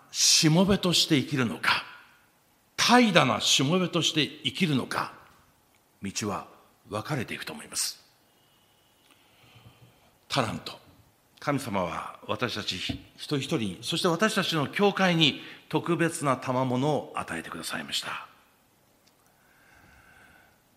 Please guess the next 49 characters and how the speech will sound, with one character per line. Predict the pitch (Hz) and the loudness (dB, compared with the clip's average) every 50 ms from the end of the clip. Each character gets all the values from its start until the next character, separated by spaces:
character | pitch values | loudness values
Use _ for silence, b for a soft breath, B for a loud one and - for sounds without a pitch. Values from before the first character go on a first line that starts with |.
| _ _ _ _ _ _ _ _ _ _ _ | _ _ _ _ _ _ _ _ _ _ _
こ | - - 139 | -6 -2 2
の | 147 147 139 131 120 104 - - - - - - _ _ _ - | 4 4 4 4 2 0 -4 -10 -16 -20 -20 -20 _ _ _ -4
東 | - 139 135 | -4 -2 0
京 | - 143 135 | 0 0 0
中 | 135 135 143 | 0 0 -2
央 | 131 - | -2 -2
教 | - 131 113 | -2 -2 0
会 | 110 101 90 | 0 -2 -2
を | |
訪 | 82 - 95 92 107 107 | -2 -6 -8 -6 -4 -4
ね | |
る | 98 85 | -4 -4
方 | 90 - 87 | -6 -8 -8
々 | 80 80 | -8 -10
が、 | - - 78 - - - - - - _ _ _ _ _ _ _ _ _ _ _ _ _ _ _ _ _ _ - | -10 -12 -12 -12 -12 -12 -12 -16 -20 _ _ _ _ _ _ _ _ _ _ _ _ _ _ _ _ _ _ -10
幾 | 139 131 135 131 110 | -8 -6 -4 -4 -2
度 | 101 107 110 113 123 117 | 0 0 0 0 0 0
に | 110 107 101 | 0 -2 -2
お | 95 | -4
っ | |
し | 90 - - | -4 -6 -8
ゃ | 85 | -10
る。 | - - - - - _ _ _ _ _ _ _ _ _ _ _ _ _ _ _ _ _ _ _ _ _ _ _ - - | -12 -14 -18 -20 -20 _ _ _ _ _ _ _ _ _ _ _ _ _ _ _ _ _ _ _ _ _ _ _ -18 -14
「い | 98 101 104 101 | -10 -8 -8 -6
い | 98 | -4
場 | 92 98 101 | -4 -4 -4
所 | - 110 104 | -2 -2 -2
に | 98 | -4
立 | - 98 | -4 -6
っ | 98 | -10
て | - - 107 | -10 -6 -6
ま | 95 95 90 | -4 -4 -4
す | - - 98 | -4 -4 -4
ね。 | 90 90 - - - - - - _ _ _ - - - _ _ _ _ _ _ _ _ _ _ _ _ _ _ _ _ _ _ _ _ _ _ _ | -4 -4 -6 -6 -10 -16 -20 -20 _ _ _ -20 -20 -20 _ _ _ _ _ _ _ _ _ _ _ _ _ _ _ _ _ _ _ _ _ _ _
本 | - - - 123 160 185 180 | -12 -4 0 2 2 2 2
当 | - - 185 | 0 0 2
に | 175 165 | 2 2
素 | - - - 143 | 0 -2 -2 2
晴 | 147 160 160 | 4 4 4
ら | 151 | 4
し | - 156 143 | 4 2 2
い | 113 | 2
立 | 98 107 - - | 2 -2 -4 -2
地 | - - | -2 0
条 | 117 107 92 | 0 0 -2
件 | 104 92 78 - | -2 -8 -8 -6
で | - | -4
す | - - - | -4 -4 -4
ね。」 | 82 | -6